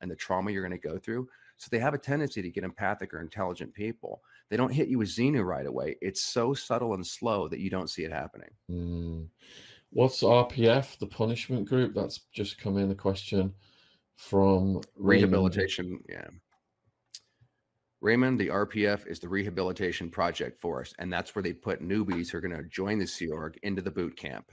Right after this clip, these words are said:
Speaker 1: and they could be on there for six months, a year, two years.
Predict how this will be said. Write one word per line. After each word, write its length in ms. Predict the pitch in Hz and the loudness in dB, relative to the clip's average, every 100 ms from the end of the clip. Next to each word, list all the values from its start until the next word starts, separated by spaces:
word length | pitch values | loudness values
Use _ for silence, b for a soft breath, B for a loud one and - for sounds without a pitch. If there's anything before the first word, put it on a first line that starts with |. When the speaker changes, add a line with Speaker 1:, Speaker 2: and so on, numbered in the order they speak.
| - - | -14 -10
Speaker 1:
and 160 | 85 | -8
they 100 | 90 | -6
could 160 | 82 82 | -8 -6
be 140 | 90 | -4
on 120 | 87 87 | -2 -4
there 200 | 85 82 | -6 -8
for 320 | - 85 82 | -6 -4 -4
six 320 | - 95 - | -6 -6 -4
months, 320 | 98 92 95 | -2 -2 -4
a 40 | 73 | -8
year, 300 | 87 92 87 | -2 -2 -2
two 240 | - 120 | -2 -2
years. 380 | 95 92 87 | 0 0 -2